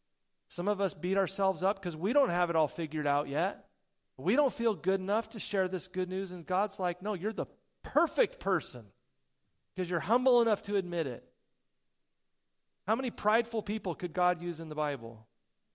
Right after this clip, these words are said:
None. So he chooses you, unless you're prideful. And you gotta get on your knees, all right? That's what these altars are for, amen? God says, "Please, be, such as you are,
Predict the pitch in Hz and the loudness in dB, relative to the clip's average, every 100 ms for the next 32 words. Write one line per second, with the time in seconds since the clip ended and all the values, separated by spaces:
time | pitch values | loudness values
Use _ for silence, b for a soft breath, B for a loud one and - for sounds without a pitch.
0 | _ _ _ _ _ _ _ _ _ _ | _ _ _ _ _ _ _ _ _ _
1 | _ _ 156 147 170 120 101 _ _ _ | _ _ 2 4 4 0 -14 _ _ _
2 | _ _ _ _ _ _ _ _ _ _ | _ _ _ _ _ _ _ _ _ _
3 | _ _ _ _ _ _ _ _ _ 175 | _ _ _ _ _ _ _ _ _ -2
4 | 175 220 226 208 190 240 196 127 113 - | -2 0 -2 -2 2 4 4 2 -8 -4
5 | 165 196 208 202 202 202 190 147 117 165 | -4 -2 -2 2 2 0 0 -2 -2 -6
6 | 196 254 254 202 240 247 214 202 240 196 | 0 4 4 4 4 4 2 2 2 2
7 | 135 143 170 208 247 - - _ 233 262 | 2 2 4 6 4 0 -14 _ -10 -6
8 | 170 180 220 254 208 175 170 - 175 170 | -4 2 2 4 2 0 -2 2 2 4
9 | 190 214 254 233 - - _ _ _ _ | 2 2 2 2 -2 -20 _ _ _ _
10 | _ _ _ _ _ _ _ _ _ 190 | _ _ _ _ _ _ _ _ _ 4
11 | 240 247 233 202 170 151 - - 196 220 | 4 2 2 4 4 -2 -16 -10 -6 -4
12 | 220 165 117 - - - _ _ _ _ | -2 -4 -8 -14 -18 -20 _ _ _ _
13 | _ _ _ _ - _ 190 - - 202 | _ _ _ _ -20 _ -12 -12 -4 -4
14 | 220 190 196 190 180 151 120 | -4 -8 -6 -4 -2 -2 -6